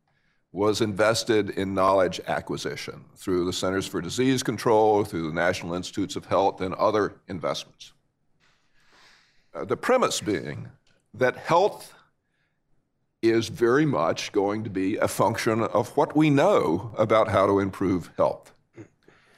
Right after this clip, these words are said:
If you look at the research budget of the U S Department of Education relevant to its overall discretionary budget, it's less than one percent.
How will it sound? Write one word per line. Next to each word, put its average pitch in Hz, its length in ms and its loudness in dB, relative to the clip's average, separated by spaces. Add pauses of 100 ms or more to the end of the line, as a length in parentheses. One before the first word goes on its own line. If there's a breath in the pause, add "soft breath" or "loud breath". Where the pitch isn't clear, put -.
(260 soft breath)
If 123 240 2
you 151 140 4
look 190 420 0
at 120 380 2
the 120 340 2
research 160 500 0
budget 113 520 4
of 98 160 0
the 104 60 2
U 95 180 4
S 95 100 0
Department 90 500 -2
of 76 80 -6
Education 104 760 -2 (180)
relevant 104 640 2
to 87 160 0
its 85 160 -2
overall 87 720 2
discretionary 78 680 -4
budget, - 420 -10 (520 soft breath)
it's 135 220 -4
less 151 240 0
than 160 200 -2
one 196 220 0
percent. - 380 -8